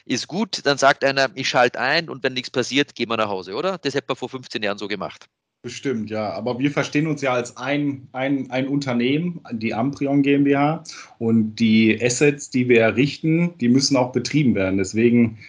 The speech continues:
Speaker 2: ähm, ist das ganz, ganz elementar, dass wir frühzeitig auch, ähm, den späteren Betrie-, Betreiber, und das ist bei uns das Asset Management, wo der Betrieb organisiert ist,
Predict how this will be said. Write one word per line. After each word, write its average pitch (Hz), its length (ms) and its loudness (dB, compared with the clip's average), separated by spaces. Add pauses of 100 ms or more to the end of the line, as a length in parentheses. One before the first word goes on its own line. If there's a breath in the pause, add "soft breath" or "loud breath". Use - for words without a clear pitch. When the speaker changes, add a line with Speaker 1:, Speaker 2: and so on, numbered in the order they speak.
(160 loud breath)
Speaker 2:
ähm, 110 540 4
ist 120 200 -6
das 131 220 4
ganz, 151 340 2
ganz 143 280 2
elementar, 131 640 2
dass 127 180 0
wir 117 60 0
frühzeitig 127 680 0
auch, 120 320 2
ähm, 110 640 2
den 110 220 4
späteren 123 520 2
Betrie-, 104 400 -4
Betreiber, 120 920 2
und 107 140 -6
das 107 140 -4
ist 104 120 -10
bei 110 100 -4
uns 113 320 -2
das - 240 -4
Asset 147 320 -2
Management, 147 560 0
wo 127 80 0
der 110 140 4
Betrieb 117 340 2
organisiert 139 600 4
ist, 139 260 -2